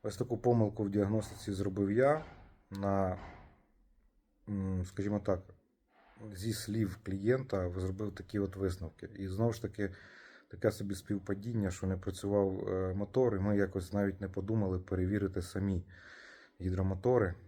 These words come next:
і потім тільки лізти в, е, розбирати екскаватор в колектор. Потратили купу часу, поки відмили, поки відчистили, поки зняли, розібрали, а замінили шпи-, шпонку за п'ятнадцять гривень. Ось така історія. Того,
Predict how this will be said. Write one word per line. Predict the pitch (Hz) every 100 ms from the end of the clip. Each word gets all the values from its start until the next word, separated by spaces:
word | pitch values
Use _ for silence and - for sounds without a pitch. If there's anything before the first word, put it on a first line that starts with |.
| - _ -
і | 92
потім | 90 104 92
тільки | 92 95
лізти | 95 95 -
в, | 87 - 90
е, | 90 87 87 87 87 87
розбирати | 90 87 98 95 92
екскаватор | - - 101 95 82
в |
колектор. | - 85 78 67 - -
Потратили | 90 104 107 95 92
купу | 92 95 92
часу, | - 92 - 160 - - - - - - -
поки | - - 101
відмили, | 95 98 95 92
поки | 92 92
відчистили, | 92 92 - 139 - 101 95 87 - _ _
поки | - 90 92
зняли, | 95 113 101
розібрали, | 95 92 98 101 135 135 113 98 - _ _ _ _ _ _ _ -
а | 98
замінили | 98 104 113
шпи-, | 101 - 120
шпонку | 110 - 123 117 90
за | 90
п'ятнадцять | 90 104 101 90
гривень. | 82 78 71 78 _ _ _ _ _ - - - - _ -
Ось | 113
така | 110 131 110
історія. | 104 - 90 82
Того, | - 98 113 117